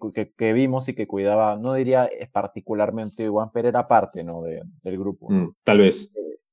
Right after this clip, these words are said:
Speaker 2: Sí.
Speaker 1: así que, o sea, esa, esa escena no
Speaker 2: Eso
Speaker 1: está ahí porque sí.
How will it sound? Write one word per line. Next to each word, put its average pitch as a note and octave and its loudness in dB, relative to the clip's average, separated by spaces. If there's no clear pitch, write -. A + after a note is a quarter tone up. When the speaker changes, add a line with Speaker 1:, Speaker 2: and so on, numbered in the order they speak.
Speaker 2:
Sí. - -2
Speaker 1:
así G2 -6
que, G#2 -2
o - -14
sea, A2+ 2
esa, C3 2
esa C3+ -4
escena D3+ 10
no C#3+ 8
Speaker 2:
Eso D3 10
Speaker 1:
está A#2+ -2
ahí A2+ -6
porque A2+ -6
sí. F#2 -10